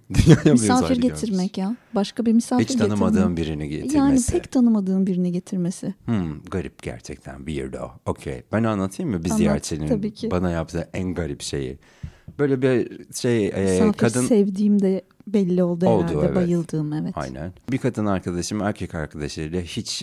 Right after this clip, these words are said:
Speaker 1: iyi değiliz falan. Birbirimizden nefret ettiğimiz çok aşikar ve biz bir araya gelmeyiz.
Speaker 2: Tamam.
Speaker 1: Fakat bir akşam bu eve gelirken dedi ki işte erkek arkadaşım da gelmek istiyor.
Speaker 2: Hı.
Speaker 1: Bir arkadaşı daha varmış falan. Böyle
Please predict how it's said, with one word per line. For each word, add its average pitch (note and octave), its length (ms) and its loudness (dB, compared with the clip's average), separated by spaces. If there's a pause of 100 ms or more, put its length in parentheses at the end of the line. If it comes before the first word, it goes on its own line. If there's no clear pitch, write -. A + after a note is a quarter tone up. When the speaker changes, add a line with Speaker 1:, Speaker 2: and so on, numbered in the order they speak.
(120)
Speaker 1:
iyi E2 260 -6
değiliz C#2+ 400 -6
falan. A2 320 -6
Birbirimizden F2 720 -2
nefret G2+ 280 -6
ettiğimiz E2 560 -8
çok - 460 -10
aşikar G2 680 -4
ve A#2 140 -2
biz A2 160 -4
bir F#2+ 100 0
araya G#2+ 200 -4
gelmeyiz. D#2+ 640 -2 (200)
Speaker 2:
Tamam. G#3+ 400 2
Speaker 1:
Fakat C#3 280 -4
bir C3+ 40 0
akşam A#2+ 360 -2
bu A2+ 100 4
eve A2+ 180 2
gelirken A2+ 480 0
dedi A2+ 200 -6
ki G2 120 -6
işte G2 520 -6
erkek G#2 320 -8
arkadaşım C#2+ 500 -10
da D2 40 -8
gelmek C#2 380 -10
istiyor. - 400 -10 (240)
Speaker 2:
Hı. G3 220 0 (560)
Speaker 1:
Bir A#2+ 140 2
arkadaşı D#2 480 -8
daha D2+ 240 -6
varmış C2 340 -8
falan. B2 380 -4
Böyle A#2 240 -2